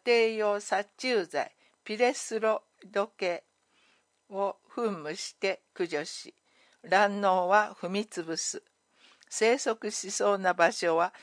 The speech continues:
普段から清掃する。ヒアリ、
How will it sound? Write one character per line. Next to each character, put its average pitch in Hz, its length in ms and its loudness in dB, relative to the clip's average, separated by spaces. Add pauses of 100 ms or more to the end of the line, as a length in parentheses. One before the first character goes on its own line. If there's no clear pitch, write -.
(140)
普 262 160 -8
段 208 300 6
か - 180 2
ら 165 180 4 (320)
清 196 260 2
掃 190 380 -2
す - 260 -12
る。 160 200 -10 (1040)
ヒ 269 240 -2
ア 160 140 4
リ、 139 200 -14